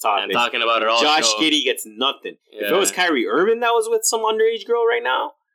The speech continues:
Speaker 1: But
Speaker 2: he'd be,
Speaker 1: also
Speaker 2: he'd
Speaker 1: Josh
Speaker 2: be getting, he'd be getting dragged through the mud.
Speaker 1: But another thing is that Josh Giddey is, like, he's, like, a nobody, too, you know? Like, Kyrie Irving's a star,
Speaker 2: But
Speaker 1: you
Speaker 2: it's,
Speaker 1: know?
Speaker 2: but it's regardless. But
Speaker 1: No,
Speaker 2: the
Speaker 1: I
Speaker 2: thing
Speaker 1: get
Speaker 2: is,
Speaker 1: it. I
Speaker 2: I
Speaker 1: get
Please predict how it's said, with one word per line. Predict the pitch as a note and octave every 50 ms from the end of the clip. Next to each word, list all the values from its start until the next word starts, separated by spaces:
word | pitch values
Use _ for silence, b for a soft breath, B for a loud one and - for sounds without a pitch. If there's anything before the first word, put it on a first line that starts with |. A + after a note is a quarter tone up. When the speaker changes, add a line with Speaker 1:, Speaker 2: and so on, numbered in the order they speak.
| _
Speaker 1:
But | - D3+
Speaker 2:
he'd | E3
be, | E3
Speaker 1:
also | - - G#3 F3+
Speaker 2:
he'd | D#3+
Speaker 1:
Josh | F3+ G#3 G#3+
Speaker 2:
be | G#3+
getting, | G3+ G3 F3+ D3+
he'd | E3+ G3 F#3
be | G#3+
getting | G#3+ G#3 G3+ F#3+ D3+
dragged | B2 C#3+ D#3 D#3+ E3 D#3+ -
through | - D3+ C#3
the | B2+ A#2 F#2+
mud. | F#2+ G2 A2 B2 B2 A#2 - B2+
Speaker 1:
But | C3 C3 C3+
another | C#3 D3+ E3 E3+ D#3
thing | - D#3+ D3+ D3
is | C3+ B2
that | B2 A#2 A2
Josh | G#2+ A2 A2+ A#2 -
Giddey | A2+ A2+ A2+ A#2 A2
is, | G2+ F#2+
like, | F#2+ F#2 - _ _
he's, | - A#2 B2 C3
like, | D3 D3
a | C#3
nobody, | A2+ G#2 G#2 G2 F2 F2 D#2+ F2+ E2+ -
too, | - A2 G2 F2
you | F2+ F2+
know? | F2 F2+ F#2+ G#2
Like, | A2 G#2+ F#2 F2 G2 G2 _ _ _ _ - - -
Kyrie | B2+ B2 C3 C#3
Irving's | C#3 C#3 C#3+ C3 A#2+
a | A2
star, | - - - G2+ G2 F#2+ F2 F2 F2 F2+
Speaker 2:
But | D#3 D3+
Speaker 1:
you | D#3
Speaker 2:
it's, | D#3 F#2
Speaker 1:
know? | F#2+ G2+ A2+ B2
Speaker 2:
but | - D3 C#3+ - -
it's | D#3+ D#3 - - - - C3+
regardless. | C3 C3 C3 - C3+ D3 D#3 C3 F#2 E2+ - - - - _ -
But | D3+ D3+ - - _ _ _ _ _ -
Speaker 1:
No, | E4+ -
Speaker 2:
the | -
Speaker 1:
I | A#3
Speaker 2:
thing | C4+ F#3
Speaker 1:
get | G3 G#3+ C3+
Speaker 2:
is, | G#2
Speaker 1:
it. | G#2 G#2 G2+
I | C3
Speaker 2:
I | D3+
Speaker 1:
get | D3